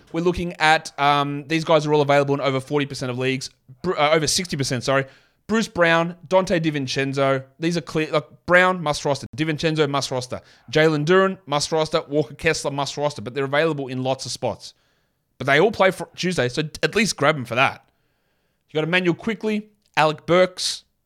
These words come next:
Bones Hyland, the five-minute man, and Kevon Looney can be a stream guy there.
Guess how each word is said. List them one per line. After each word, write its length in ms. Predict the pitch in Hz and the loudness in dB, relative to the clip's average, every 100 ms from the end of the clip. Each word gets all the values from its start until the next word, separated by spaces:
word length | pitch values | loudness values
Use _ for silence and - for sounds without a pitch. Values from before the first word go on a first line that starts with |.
| _ _ 170 | _ _ 2
Bones 260 | 175 165 | 2 2
Hyland, 300 | 165 170 175 | 4 4 2
the 40 | 147 | 0
five-minute 440 | 165 156 165 170 | 2 2 -2 -2
man, 320 | 170 170 175 - | -2 -2 -4 -8
and 120 | 151 | -8
Kevon 400 | 151 135 147 143 | -6 -2 -2 0
Looney 340 | 123 127 98 _ - | -2 -4 -6 _ -10
can 100 | 117 | -6
be 100 | 113 | -4
a 40 | |
stream 300 | - 117 110 | -4 -6 -6
guy 180 | 104 101 | -6 -6
there. 220 | 98 101 | -8 -14